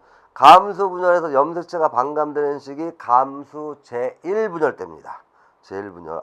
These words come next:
꼭 알아두시기 바랍니다. 정말 그게 생식세포 분열, 감수 분열이다. 삼 번.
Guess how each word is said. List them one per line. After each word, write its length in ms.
꼭 140
알아두시기 380
바랍니다. 480
정말 400
그게 240
생식세포 600
분열, 260
감수 400
분열이다. 600
삼 240
번. 280